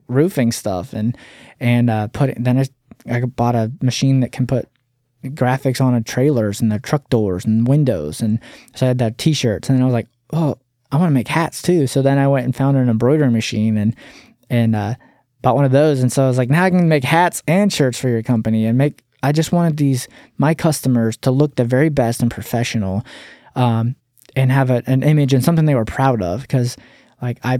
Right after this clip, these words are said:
I eventually did that for me. Of course, I went straight to the work and then I designed my own logo a little bit later, probably a year later, I got my actual P D logo.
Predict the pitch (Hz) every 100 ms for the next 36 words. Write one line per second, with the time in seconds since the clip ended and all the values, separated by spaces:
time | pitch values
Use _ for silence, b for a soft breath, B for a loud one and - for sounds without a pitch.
0 | - 131 135 135 131 - 123 120 120 120
1 | 110 120 120 113 110 120 113 117 117 123
2 | - - 120 120 110 120 117 123 117 113
3 | 117 _ 131 120 123 127 127 143 135 135
4 | 139 135 123 120 117 120 127 120 82 123
5 | 120 110 131 - - 139 123 117 120 113
6 | 120 110 110 117 - 117 123 98 120 113
7 | - 110 101 - 127 120 113 104 92 90